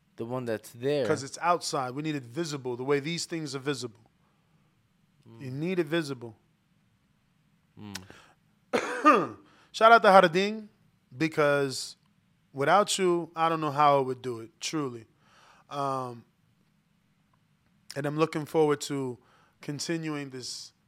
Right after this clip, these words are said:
Speaker 2: beautiful partnership, uh, and making it long-lasting. I'm actually working on some big things for them.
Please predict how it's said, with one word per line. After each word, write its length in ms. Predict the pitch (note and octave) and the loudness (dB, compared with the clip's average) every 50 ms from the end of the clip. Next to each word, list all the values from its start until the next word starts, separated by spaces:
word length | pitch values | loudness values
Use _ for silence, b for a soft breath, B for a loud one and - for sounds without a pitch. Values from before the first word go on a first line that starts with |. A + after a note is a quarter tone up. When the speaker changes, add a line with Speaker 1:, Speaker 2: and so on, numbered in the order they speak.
| _ _ _ B2 A#2 A#2 | _ _ _ -20 -16 -8
Speaker 2:
beautiful 680 | C3 E3 F#3 F#3 E3 D#3 - - - C3 B2 A#2 G#2+ - _ _ | -2 0 2 4 4 2 2 -2 -6 -8 -8 -8 -10 -16 _ _
partnership, 800 | - - D#3 D#3 D3+ C#3+ D3 C#3 - - D3+ C#3+ C3+ C3+ - b b b b b b b b b _ | 0 2 4 4 4 0 -4 -6 -6 -4 -4 -4 -4 -4 -8 b b b b b b b b b _
uh, 220 | D3 C#3 C3+ B2+ A#2 - | -10 -8 -8 -8 -8 -10
and 140 | C3 C3 | -8 -6
making 260 | C#3 D3 D3+ C#3+ C#3+ C#3 | -4 -4 -4 -4 -6 -10
it 100 | B2+ A2+ | -10 -8
long-lasting. 840 | C3+ C#3+ D3+ D3 C#3+ C#3 C#3+ C#3+ C#3 C#3+ C#3+ C3+ - - - C#3+ C3+ | -6 -2 -2 -2 -2 -2 -2 -2 -2 -2 -2 -4 -8 -10 -12 -12 -8
I'm 100 | C#3 D3+ | -4 -2
actually 340 | D3+ D3+ D3+ - D#3 C#3 C3 | -2 -2 -2 -4 -6 -6 0
working 340 | C3+ D3+ D#3 D#3 - D3 D3 | 2 2 2 2 0 -4 -6
on 100 | D3 C3+ | -6 -8
some 200 | - - C3+ B2+ | -8 -12 -12 -8
big 260 | B2 D3+ D3+ D3 - | -6 -6 -6 -6 -6
things 260 | E3 D3+ D3+ D3 - | -8 -8 -8 -8 -8
for 100 | - D#3+ D3+ | -8 -6 -6
them. 300 | C#3+ D3+ D3 D3 D3 | -4 -6 -6 -8 -12